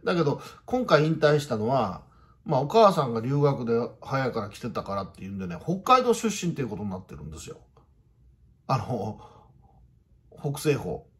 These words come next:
だから、なんか抜け道がいっぱいあってね、結局、あ、これ素質があるな、モンゴルの子で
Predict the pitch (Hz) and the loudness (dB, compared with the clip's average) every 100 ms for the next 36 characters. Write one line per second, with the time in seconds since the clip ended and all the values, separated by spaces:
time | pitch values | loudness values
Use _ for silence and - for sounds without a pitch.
0 | - - 110 113 104 92 80 - - - | -10 -6 -4 -2 -2 -4 -10 -20 -20 -20
1 | - - - - - _ _ _ _ _ | -20 -20 -20 -20 -20 _ _ _ _ _
2 | - 190 165 113 131 165 269 285 294 233 | -2 0 2 2 2 2 2 -2 -4 -2
3 | 143 - 143 135 - 117 101 95 - - | -2 -2 -4 -4 -6 -10 -10 -10 -12 -18
4 | _ _ _ _ - _ _ _ _ _ | _ _ _ _ -20 _ _ _ _ _
5 | _ _ _ _ - - 175 214 190 208 | _ _ _ _ -8 -4 -4 -4 -4 0
6 | 190 160 - - - _ - 170 147 - | 2 0 -8 -20 -20 _ -6 -4 -4 0
7 | 208 208 233 220 - 214 208 208 208 175 | 0 2 0 0 -2 0 0 0 -2 0
8 | 160 196 196 180 131 117 113 | 2 0 0 0 0 0 0